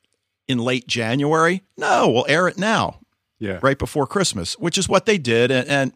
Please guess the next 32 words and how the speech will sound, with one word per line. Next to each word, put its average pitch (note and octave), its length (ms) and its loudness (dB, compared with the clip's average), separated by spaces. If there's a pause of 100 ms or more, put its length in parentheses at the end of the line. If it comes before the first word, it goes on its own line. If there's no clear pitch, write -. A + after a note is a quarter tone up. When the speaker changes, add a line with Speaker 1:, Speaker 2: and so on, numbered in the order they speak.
(160)
Speaker 1:
and, G3 200 -4 (320)
I G3+ 60 0
mean, F#3 160 0
why C3+ 180 4
wouldn't F2 280 -8
you, - 120 -16
of F#2 180 -10
course? - 380 -14 (400)
Speaker 2:
Sure, A#2 260 2
and D3 180 4
I D3 100 6
guess D#3+ 180 4
that's, - 580 2 (180)
like, A#2 260 2
the A#2+ 140 2
advantage A2+ 640 4
of, G2+ 400 -6 (360)
you B2 120 0
know, A2 60 2
kind A#2+ 200 2
of G2+ 80 0
an A2 180 0
episodic A2 960 -2
show D#3 400 2
where G#2 380 0
you, A2 320 -4
you're A#2+ 160 -4
not A#2 320 2
really, A#2 460 2
you B2 100 0
have A2+ 240 4
a G#2+ 300 2